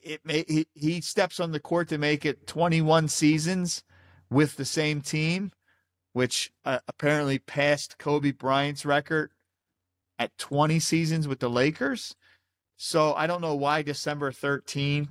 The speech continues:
uh, you know, was the determining date for him being twenty-one seasons, but there it is. And then T-Dish last year, Shoop, Alex Ovechkin scores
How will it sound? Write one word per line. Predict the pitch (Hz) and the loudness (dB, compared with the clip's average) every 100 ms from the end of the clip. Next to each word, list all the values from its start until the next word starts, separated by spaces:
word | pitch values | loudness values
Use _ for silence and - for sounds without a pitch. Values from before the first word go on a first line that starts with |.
| - _ _ _ _ _ _ - | -12 _ _ _ _ _ _ -12
uh, | 92 92 | -10 -10
you | 87 98 123 | -12 -8 -4
know, | 123 113 107 _ _ | -2 -2 -6 _ _
was | 120 131 123 | -2 0 0
the | 123 | -2
determining | 117 120 - 143 143 143 135 127 104 104 | -2 -4 -2 0 2 2 0 -4 -8 -4
date | 127 131 139 - | 0 2 0 -6
for | - 123 117 113 _ _ _ | -8 -4 -4 -6 _ _ _
him | 127 127 123 104 - 110 110 | 0 2 0 -4 -12 -12 -2
being | 127 127 117 | 0 2 0
twenty-one | - 131 131 131 127 | -2 0 2 2 0
seasons, | 117 131 131 147 151 117 | 0 -2 0 0 -4 -2
but | 113 104 _ _ _ _ _ _ _ | -2 -4 _ _ _ _ _ _ _
there | - 107 120 113 | -10 -4 0 0
it | |
is. | 120 135 160 - _ _ _ - | 0 0 -2 -8 _ _ _ 0
And | 156 | 2
then | 165 160 | 4 2
T-Dish | - 220 208 208 226 | 0 0 2 0 2
last | 220 220 - | 2 2 0
year, | 247 233 180 | 0 2 2
Shoop, | - 151 175 _ _ _ _ _ _ _ - | 0 -2 -2 _ _ _ _ _ _ _ -4
Alex | 151 185 190 - - _ _ - | 0 2 0 -4 -14 _ _ -6
Ovechkin | 156 151 135 180 - - 156 120 107 | -2 0 2 0 -2 -6 -4 -4 -6
scores | - - 139 143 143 123 113 - | -10 -4 2 4 2 0 -6 -16